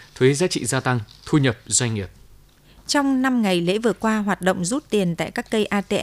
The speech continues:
Speaker 2: M và giao dịch điện tử của khách hàng khi mua sắm sử dụng dịch vụ thanh toán không dùng tiền mặt cơ bản đảm bảo ổn định, thông suốt.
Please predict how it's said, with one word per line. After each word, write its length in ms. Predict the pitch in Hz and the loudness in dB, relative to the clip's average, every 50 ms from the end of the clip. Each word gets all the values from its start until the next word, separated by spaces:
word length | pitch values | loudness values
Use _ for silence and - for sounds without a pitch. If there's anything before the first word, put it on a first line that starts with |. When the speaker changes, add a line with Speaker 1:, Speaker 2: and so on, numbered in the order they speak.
| 196 196 | 0 0
Speaker 2:
M 80 | 190 180 | 0 0
và 120 | 175 160 | -2 -2
giao 220 | 156 - 214 208 190 | -2 -2 -2 -2 -2
dịch 180 | 175 185 - - | -2 -2 -2 0
điện 180 | 185 190 180 180 - | -2 -2 -2 -2 -2
tử 200 | 208 202 175 156 - | 0 0 0 -2 -2
của 140 | - 160 | -2 -2
khách 200 | 156 - 277 285 | -2 -2 -4 -4
hàng 240 | 247 214 196 175 160 | -4 -4 -4 -4 -4
khi 120 | - - 190 | -2 -2 -2
mua 160 | 196 190 185 | -2 0 -2
sắm 300 | - - 175 165 185 220 | -2 -2 -2 -2 -2 -2
sử 200 | - - 190 156 | -2 -2 -2 0
dụng 220 | 165 190 - 180 | 0 -2 -2 -2
dịch 160 | 156 180 170 | -2 -2 -2
vụ 140 | 175 185 - | -2 -2 -2
thanh 240 | - - 202 190 180 | -2 -2 -2 -2 -2
toán 300 | - 175 160 170 196 226 | -4 -4 -4 -2 -4 -4
không 220 | - - 220 208 | -2 -2 -2 0
dùng 200 | 185 175 190 165 | 0 -2 -2 -2
tiền 180 | 139 - 160 160 | -2 -2 -2 0
mặt 160 | 160 156 147 - - - - - - | 0 0 -2 -2 -8 -20 -20 -6 0
cơ 100 | - 277 | 2 2
bản 220 | 233 220 202 170 151 | 2 2 0 -2 -2
đảm 160 | 165 156 151 | -2 -2 -2
bảo 140 | 151 151 - | -4 -4 -4
ổn 140 | 165 151 147 | -4 -4 -2
định, 200 | 175 180 190 185 | -2 -2 -2 -2
thông 200 | - 196 190 180 | -4 -2 -2 -2
suốt. 260 | - - 247 262 269 | -2 0 0 0 0